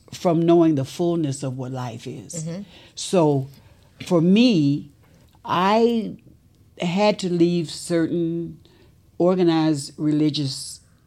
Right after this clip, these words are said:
Speaker 1: churches
Speaker 2: Mm-hmm.
Speaker 1: because some of them don't believe in women preaching.
Speaker 2: Mm,
Speaker 1: It's very
Speaker 2: correct.
Speaker 1: simple as that.
Speaker 2: Mm-hmm.
Speaker 1: Some of them, you know, anybody that, that, that gets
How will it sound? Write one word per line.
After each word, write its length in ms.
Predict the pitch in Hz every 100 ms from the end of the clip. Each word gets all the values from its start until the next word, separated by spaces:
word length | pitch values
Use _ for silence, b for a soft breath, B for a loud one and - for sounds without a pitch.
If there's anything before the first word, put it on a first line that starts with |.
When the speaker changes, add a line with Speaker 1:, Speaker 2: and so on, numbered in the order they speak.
| _ _ _
Speaker 1:
churches 800 | - 165 127 127 117 139 - -
Speaker 2:
Mm-hmm. 300 | 170 165 170 208 b b b -
Speaker 1:
because 480 | 165 185 196 185 - -
some 240 | 208 208
of 100 | 262
them 120 | 214 196
don't 180 | 196
believe 300 | 196 202 202 190
in 120 | 190
women 280 | 202 196 175
preaching. 500 | 208 208 - 110 101 _ 160
Speaker 2:
Mm, 200 | 151 156 160 165
Speaker 1:
It's 160 | 151
very 260 | 151 220 196
Speaker 2:
correct. 120 | 156
Speaker 1:
simple 280 | 190 180 160
as 160 | 143 139
that. 280 | 151 -
Speaker 2:
Mm-hmm. 320 | 170 165 175 202
Speaker 1:
Some 240 | 208 214
of 100 | 240
them, 380 | 180 180 175 165 - B B
you 120 | - 185
know, 340 | 156 139 - - -
anybody 840 | 202 240 254 185 170 160 156 156 - b b -
that, 360 | - 127 - 151
that, 400 | 156 135 - 143
that 360 | 147 117 - _ - 139
gets 580 | 175 196 - - -